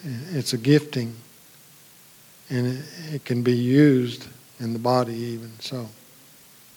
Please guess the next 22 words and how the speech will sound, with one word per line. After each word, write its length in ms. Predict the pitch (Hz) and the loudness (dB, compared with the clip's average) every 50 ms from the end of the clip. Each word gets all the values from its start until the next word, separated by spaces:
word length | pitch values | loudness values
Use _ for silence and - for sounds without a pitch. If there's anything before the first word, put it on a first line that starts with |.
| _ - - - - - - - - - - - - - - - - - - - - - - - - - - - | _ -20 -20 -20 -20 -20 -20 -20 -20 -20 -20 -20 -20 -20 -20 -20 -20 -20 -20 -20 -20 -20 -20 -20 -20 -20 -12 0
anyway, 520 | - 151 151 147 139 135 131 131 135 135 127 120 - - - - - - - - - - - - - - - | 4 6 8 8 8 8 6 6 4 4 0 -4 -10 -14 -20 -20 -20 -20 -20 -20 -20 -20 -20 -20 -20 -18 -8
Sean 360 | - - 160 160 160 156 147 | 2 4 6 6 6 6 6
is 180 | 143 135 123 123 | 6 4 4 4
gonna 200 | 135 135 131 123 | 2 2 0 0
come 240 | - 143 139 135 | 0 0 2 2
up 260 | 131 127 127 131 135 135 - - - - - - - - - - - - - - - - - - - - - - - - - - - - - - - - | 4 4 2 2 0 -4 -10 -18 -20 -20 -20 -20 -20 -20 -20 -20 -20 -20 -20 -20 -20 -20 -20 -20 -20 -20 -20 -20 -20 -20 -20 -20 -20 -20 -20 -20 -16 -6
and, 380 | 139 127 123 123 123 120 123 123 | -2 0 0 2 0 0 -2 -4
um, 240 | 123 120 117 117 113 120 120 127 - - - - - - - - - - - - - - - - - - - - - - | -4 -6 -8 -10 -12 -16 -20 -20 -20 -20 -20 -20 -20 -20 -20 -20 -20 -20 -20 -20 -20 -20 -20 -20 -20 -20 -20 -20 -20 -10
share 380 | - - - 151 147 147 143 135 | -6 2 4 6 6 6 6 6
with 240 | 131 135 131 127 | 4 2 2 2
us 440 | 139 131 131 131 131 - - - - - | 2 2 2 2 2 2 0 0 0 0
what 220 | 139 127 135 151 - - - - | 0 0 0 -2 -6 -14 -20 -10
the 60 | - 131 | -6 -2
Lord 300 | 123 127 131 135 123 117 | 0 2 2 2 0 -2
was 140 | 120 117 | -4 -8
speaking 380 | - - - 156 139 123 131 120 | -8 -2 -2 0 0 0 -2 -2
to 140 | 110 127 131 | -2 -2 -2
him 200 | 120 123 123 123 | -2 -2 -4 -6
this 260 | 123 120 113 - - | -8 -8 -10 -8 -4
morning. 360 | 147 139 139 139 131 123 123 123 - - - - - - - - - - - - - - - - - - - - - - - - - - - - - - - - - - - | 0 0 2 2 0 -2 -6 -10 -14 -18 -20 -20 -20 -20 -20 -20 -20 -20 -20 -20 -20 -20 -20 -20 -20 -20 -20 -20 -20 -20 -20 -20 -20 -20 -20 -20 -20 -20 -20 -20 -20 -10 -6
And, 280 | 127 123 127 123 123 | -2 -2 0 0 -2
uh, 160 | 120 120 117 | -2 -4 -6